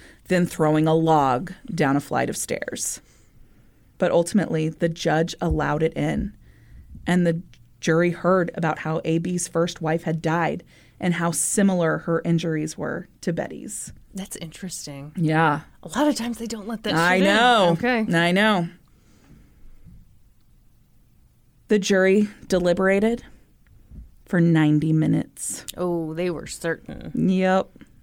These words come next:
Speaker 1: Before they found A B Shermer guilty.
Speaker 2: Mm-hmm.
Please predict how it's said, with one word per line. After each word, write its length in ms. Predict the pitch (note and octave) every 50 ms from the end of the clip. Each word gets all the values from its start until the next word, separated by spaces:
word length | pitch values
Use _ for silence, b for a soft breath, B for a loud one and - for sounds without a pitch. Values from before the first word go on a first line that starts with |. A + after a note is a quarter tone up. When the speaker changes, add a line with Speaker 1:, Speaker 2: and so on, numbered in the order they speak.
| _ _ _ -
Speaker 1:
Before 360 | - F#3+ - - - F3 E3+
they 160 | E3+ - E3+ E3+
found 440 | - - E3+ D#3+ E3 E3+ F3 - -
A 160 | - E3 F3 F#3
B 160 | E3+ F#3+ F#3+
Shermer 520 | G3 - - F#3 F3+ E3 E3+ D#3+ E3 E3+ F3
guilty. 640 | E3+ - - - - - - - - - - A#3 A3+ - _ _ -
Speaker 2:
Mm-hmm. 560 | F3+ D#3+ D#3 D#3 C#3+ D3+ D#3 D3+ D3+ D3+ D3+